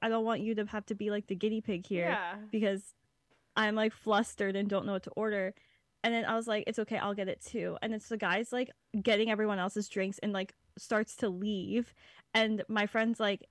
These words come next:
Speaker 1: "Um, actually, she wants to order too." And I was like, "Yeah, I would just like the Moscato as well." And he's like, "Okay." And then he just leaves. And it was, like, really
Speaker 2: Rude.
Speaker 1: uncomfortable for all of us. And, like,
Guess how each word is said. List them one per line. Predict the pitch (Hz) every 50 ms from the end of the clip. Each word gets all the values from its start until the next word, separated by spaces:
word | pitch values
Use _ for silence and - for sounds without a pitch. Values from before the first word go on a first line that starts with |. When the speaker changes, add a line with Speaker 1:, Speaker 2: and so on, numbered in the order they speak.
| _ -
Speaker 1:
"Um, | 214 214 220 - -
actually, | 202 220 220 - - 262 247 240
she | - - 240 220
wants | 208 214 214 220 - -
to | - 233
order | - 208 202 196 190 208
too." | - - 247 226 208 196
And | - 202 214
I | 208
was | 214 208
like, | 226 220 214 -
"Yeah, | 233 208 185 -
I | 160 202
would | 196 208 208
just | - 214 196 - 202
like | 190 190 -
the | - 175
Moscato | 165 170 - - - 170 160 165 - - -
as | 202 190 190
well." | 190 160 147 - -
And | - 196 214
he's | 208 190 -
like, | 190 185 180 - -
"Okay." | - 202 190 - 208 151 - 98 - -
And | - 220 214
then | 208 220
he | 220 226
just | 220 240 226 -
leaves. | 175 175 180 180 170 - - 190 208 -
And | 220 226
it | 202
was, | 214 240 269
like, | 294 320 294 - _ _ _ - - 190 196 240 -
really | - 202 202 208 214 202 202 208 220
Speaker 2:
Rude. |
Speaker 1:
uncomfortable | 233 277 311 320 277 233 185 196 202 220 220 220 226 233
for | 240 - 254 -
all | - 175 170 180
of | 196 202
us. | 226 254 277 339 339 - -
And, | 247 226
like, | 214 220 -